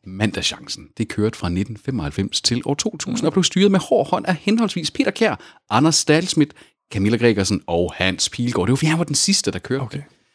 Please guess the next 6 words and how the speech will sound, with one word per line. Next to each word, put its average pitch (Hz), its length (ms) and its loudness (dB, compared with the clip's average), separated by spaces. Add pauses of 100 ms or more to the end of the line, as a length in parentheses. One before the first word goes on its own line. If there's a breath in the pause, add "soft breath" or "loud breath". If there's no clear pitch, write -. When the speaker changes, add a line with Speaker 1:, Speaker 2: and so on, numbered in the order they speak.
(1500 loud breath)
Speaker 2:
Velkommen 170 400 2
til 139 340 -4
streamingnyhederne. 175 1500 4
En 151 200 2
hyldest 220 680 2
til 170 300 2